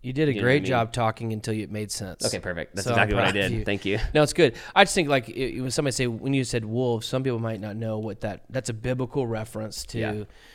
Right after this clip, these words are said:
Speaker 1: sheep, goats, and wolves in sheep clothing. And I think that that's profound because, and I love what you said. It was very wise. You said, "We may not need to be the,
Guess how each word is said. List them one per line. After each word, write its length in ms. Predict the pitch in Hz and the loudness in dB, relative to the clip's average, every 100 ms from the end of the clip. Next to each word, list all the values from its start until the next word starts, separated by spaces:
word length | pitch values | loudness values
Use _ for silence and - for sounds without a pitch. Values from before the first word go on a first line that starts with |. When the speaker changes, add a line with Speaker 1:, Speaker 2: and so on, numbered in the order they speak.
| - | -20
Speaker 1:
sheep, 480 | - - 131 123 - | -10 -4 0 0 -2
goats, 340 | 113 113 113 117 | -2 0 0 -2
and 100 | 107 | -2
wolves 220 | 110 107 | -2 -2
in 100 | 104 | -4
sheep 280 | - 104 95 | -4 -6 -6
clothing. 480 | - 110 113 104 98 | -4 -2 0 -2 -6
And 80 | |
I 80 | 98 | -6
think 220 | - 117 | -4 -4
that 120 | 110 104 | -4 -4
that's 180 | 107 | -6
profound 600 | - - 104 107 107 101 | -4 -6 -4 -2 0 -2
because, 380 | 98 - 101 98 - - - - - - - - - - - - | -6 -4 -6 -6 -12 -18 -20 -20 -20 -20 -20 -20 -20 -20 -20 -14
and 160 | - 175 | -4 0
I 60 | |
love 260 | 156 156 185 | 2 4 4
what 100 | 233 | 2
you 100 | 151 | 0
said. 360 | - 139 110 107 | 0 0 0 -2
It 80 | |
was 140 | 107 110 | 0 0
very 240 | 113 139 | 2 0
wise. 420 | 117 104 104 104 | -2 -4 -6 -8
You 80 | 127 | -10
said, 400 | 113 143 131 117 - - - - - - 85 - | -6 -2 -2 -2 -4 -4 -10 -20 -20 -14 -14 -14
"We 300 | 85 85 131 | -16 -8 -4
may 180 | 139 147 | 0 2
not 180 | 175 120 | 0 0
need 240 | 131 123 | -4 -4
to 100 | 120 | -6
be 460 | 107 113 110 110 - - | -6 -4 -4 -4 -8 -12
the, 560 | 107 110 107 104 104 | -10 -8 -6 -6 -8